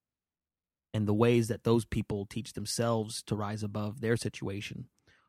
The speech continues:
Why would I go to the people that put me in the situation to help me get out of the situation? So I've gotten more and more and more curious, and some of you have heard me intimate to it and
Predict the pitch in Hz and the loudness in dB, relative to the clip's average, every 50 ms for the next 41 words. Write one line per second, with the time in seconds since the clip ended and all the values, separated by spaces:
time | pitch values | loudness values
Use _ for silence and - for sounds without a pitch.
0 | _ - - 110 117 117 117 113 110 113 110 107 113 110 110 - 107 107 107 - | _ -2 0 4 4 6 4 4 2 0 0 0 2 0 0 0 -4 -8 -8 -8
1 | - 110 107 - 101 95 92 - - - 120 - - 113 104 104 104 107 104 - | -6 -6 -6 -4 -6 -8 -6 -2 2 2 2 2 0 -4 -4 -4 -4 -6 -6 -6
2 | 110 107 - - 101 98 101 107 - 107 104 107 113 - _ _ _ _ _ _ | -6 -8 -8 -8 -8 -6 -6 -8 -8 -10 -10 -12 -14 -16 _ _ _ _ _ _
3 | _ _ _ _ _ _ _ - 104 104 107 - 110 110 101 107 107 104 104 101 | _ _ _ _ _ _ _ -4 -2 -2 -2 -4 -4 -6 -6 -6 -6 -6 -6 -8
4 | 101 107 - - - - - 90 80 - - - - _ _ _ _ _ _ _ | -8 -10 -10 -12 -12 -10 -10 -12 -10 -12 -14 -16 -20 _ _ _ _ _ _ _
5 | _ _ _ _ _ _ _ _ _ _ _ _ _ _ _ _ _ _ _ _ | _ _ _ _ _ _ _ _ _ _ _ _ _ _ _ _ _ _ _ _
6 | _ _ _ - - 120 107 98 101 95 - _ - 110 107 104 101 127 117 107 | _ _ _ -6 -2 -2 -2 -2 -2 -8 -10 _ -8 -8 -6 -6 -8 -6 -6 -6
7 | 104 82 95 104 101 101 104 104 104 104 104 104 101 104 104 101 101 101 - - | -6 -4 -6 -4 -4 -4 -4 -2 -2 -2 -4 -4 -4 -4 -4 -4 -6 -6 -6 -6
8 | 120 110 104 101 104 - 101 101 101 - 110 107 104 107 107 104 101 - - - | -4 -2 -2 -2 -4 -6 -8 -8 -6 -6 -6 -6 -6 -6 -6 -6 -6 -8 -6 -6
9 | 107 101 98 - 104 98 - 110 107 - 107 101 107 104 - - - 107 101 101 | -6 -6 -6 -6 -8 -8 -6 -8 -6 -6 -6 -6 -6 -8 -10 -8 -6 -6 -4 -4
10 | 104 - - 101 90 90 | -6 -8 -12 -14 -14 -14